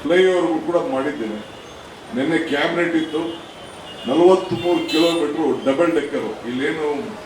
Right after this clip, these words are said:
ಮೊನ್ನೆ ನಾವು ತೀರ್ಮಾನ ಮಾಡಿಲ್ಲ, ಹಿಂದೆ ಬೆಂಗಳೂರಿನಲ್ಲಿ ನಾವು ಒಂದು ಪ್ರಯೋಗ ಮಾಡಿದ್ದೀವಿ. ಇದೇನು ಮೆಟ್ರೋ ಇದೆಯಲ್ಲ,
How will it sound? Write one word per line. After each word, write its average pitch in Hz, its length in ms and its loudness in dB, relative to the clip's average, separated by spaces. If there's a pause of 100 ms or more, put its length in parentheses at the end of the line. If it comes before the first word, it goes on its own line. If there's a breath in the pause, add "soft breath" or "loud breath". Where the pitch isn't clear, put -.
(100)
ಮೊನ್ನೆ 156 260 0
ನಾವು 143 220 0
ತೀರ್ಮಾನ 143 480 -2
ಮಾಡಿಲ್ಲ, 127 300 0 (760)
ಹಿಂದೆ 135 220 0
ಬೆಂಗಳೂರಿನಲ್ಲಿ 151 760 0
ನಾವು 135 140 2
ಒಂದು 120 120 -2
ಪ್ರಯೋಗ 139 420 2
ಮಾಡಿದ್ದೀವಿ. 120 480 0 (960)
ಇದೇನು 151 680 2
ಮೆಟ್ರೋ 175 300 2
ಇದೆಯಲ್ಲ, 147 320 4